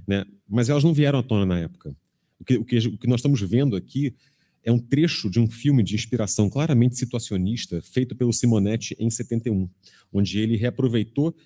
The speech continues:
imagens filmadas durante o Área Condicionata,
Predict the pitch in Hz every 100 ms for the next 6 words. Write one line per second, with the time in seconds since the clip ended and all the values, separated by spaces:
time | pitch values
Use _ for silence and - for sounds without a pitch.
0 | _ 120 110 110 113 113 - 123 107 107
1 | 131 98 92 - - _ _ 92 101 143
2 | - 104 98 98 92 85 - 90 98 127
3 | 123 92